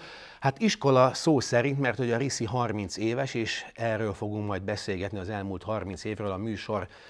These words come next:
második felében. Az eleje is iskola, itt persze isko-, ö, idézőjelbe teszem ezt a szót, tánc, táncsuli és táncgála. Köszöntöm a vendégeimet itt a stúdióban. Püspöki Dávidot, a Szoldan Szese elnökét, illetve hát két U huszonegyes magyar bajnokot, ha lehet ezt mondani,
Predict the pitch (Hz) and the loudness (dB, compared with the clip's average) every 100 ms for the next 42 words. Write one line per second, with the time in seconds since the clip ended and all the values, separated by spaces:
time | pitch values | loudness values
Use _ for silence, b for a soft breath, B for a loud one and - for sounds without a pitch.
0 | B - 127 120 107 87 131 151 147 147 | B -2 -2 0 -2 0 -2 0 0 0
1 | 139 190 190 135 123 120 - B B _ | 0 2 4 4 4 2 -2 B B _
2 | 143 143 - 113 117 110 110 - 120 - | 0 0 0 2 2 2 -2 -2 -2 -4
3 | 127 - 110 107 127 117 104 110 98 98 | -6 -4 0 0 2 2 2 0 0 -2
4 | - 113 117 110 101 95 - 127 143 B | -4 -4 -2 -2 -2 -6 0 4 4 B
5 | B B _ - 131 120 107 - - 107 | B B _ 2 4 4 0 -4 0 0
6 | 110 - 120 131 156 156 B B - 131 | 0 2 4 4 4 0 B B -8 2
7 | - 95 107 107 98 92 113 131 b b | 4 4 2 2 2 4 2 2 b b
8 | b b - 110 113 113 113 113 113 107 | b b 0 0 2 2 2 4 2 2
9 | 101 104 101 92 110 98 - 139 139 135 | 2 0 0 -2 -2 -4 0 2 6 6
10 | 123 117 120 - _ _ _ - 147 127 | 6 4 -2 -12 _ _ _ -4 0 2
11 | 123 110 107 113 113 107 104 101 123 113 | 2 4 4 6 6 4 4 4 6 6
12 | 101 90 104 - 101 - - 135 135 123 | 4 2 0 4 2 2 -2 0 2 2
13 | 107 123 117 117 107 113 113 104 - 123 | 2 0 2 0 0 0 0 0 0 2
14 | 110 - 151 131 117 113 110 110 110 117 | 2 2 2 4 2 0 2 0 0 0
15 | 98 101 101 107 92 92 110 110 110 98 | 2 0 2 2 0 0 0 2 4 4
16 | - 113 - 127 127 131 | 2 0 2 2 4 2